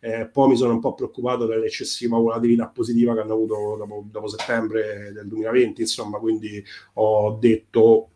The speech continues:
mh, tutta questa euforia sulle energie pulite, eh, è molto dovuta al programma quadro dell'Unione Europea, quindi al fatto che abbiano, abbiano finanziato tantissimo quel tema, quel settore, insomma.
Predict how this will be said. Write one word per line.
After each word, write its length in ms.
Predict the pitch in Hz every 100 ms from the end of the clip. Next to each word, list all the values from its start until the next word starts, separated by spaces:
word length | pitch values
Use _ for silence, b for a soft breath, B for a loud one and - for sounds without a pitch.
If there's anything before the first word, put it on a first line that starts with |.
| _
mh, 640 | 101 104 101 101 101 95
tutta 300 | 110 123 -
questa 280 | 117 113 -
euforia 520 | 110 117 123 117 104
sulle 300 | 101 117 110
energie 340 | 107 104 107 117
pulite, 640 | 131 131 117 110 104 101 b b b
eh, 640 | 101 101 98 101 98 98 104
è 60 |
molto 340 | 113 127 131 127
dovuta 580 | 120 131 131 117 113 B B -
al 180 | 110
programma 360 | 107 110 120 113
quadro 220 | 117 117 117
dell'Unione 260 | 117 117
Europea, 360 | 113 117 123 117
quindi 260 | 113 117 110
al 120 | 101
fatto 340 | - 107 -
che 120 | 113 107
abbiano, 800 | 107 107 104 104 104 101 101 b b b b
abbiano 300 | 113 117 107
finanziato 720 | 107 110 110 - 104 107 107
tantissimo 760 | 107 113 117 113 - 110 104 101
quel 180 | 104 -
tema, 280 | 113 107
quel 140 | 101 98
settore, 440 | - 95 120 107
insomma. 480 | 95 - 107 95 95